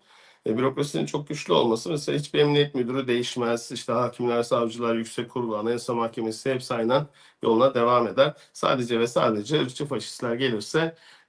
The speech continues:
e, burada bize yaşam hakkı tanımazlar. Bunların işte "Biz sizi seviyoruz, yok siz şöylesiniz, böylesiniz" sözlerine de asla kanmamak lazım. Bunlar kimseyi sevemezler. Zaten sevecek olsalar, e, aş-, aşırı sağcı olmazlar yani.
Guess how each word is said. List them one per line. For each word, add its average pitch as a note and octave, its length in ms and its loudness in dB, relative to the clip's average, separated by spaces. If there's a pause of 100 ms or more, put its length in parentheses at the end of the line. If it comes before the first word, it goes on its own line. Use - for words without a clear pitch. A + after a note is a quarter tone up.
e, A#2+ 140 0
burada C3 440 2
bize B2 200 -4
yaşam A#2+ 360 -2
hakkı - 260 -6
tanımazlar. B2+ 880 2
Bunların B2 380 0
işte B2 260 -4
"Biz A#2+ 100 -6
sizi A#2+ 260 -8
seviyoruz, B2+ 560 0
yok A#2+ 180 -6
siz - 180 -10
şöylesiniz, B2 680 -4
böylesiniz" A2+ 440 -4
sözlerine A2+ 580 -2
de C3+ 60 6
asla C3 500 0 (360)
kanmamak G#2 500 2
lazım. - 320 -12 (400)
Bunlar C#3 300 6
kimseyi C#3+ 340 0
sevemezler. B2+ 600 2
Zaten C3+ 280 2
sevecek C#3+ 460 0
olsalar, D3 360 2
e, B2 440 -4
aş-, - 200 -8
aşırı B2+ 260 -2
sağcı D#3+ 340 2
olmazlar G#2 500 0
yani. - 200 -18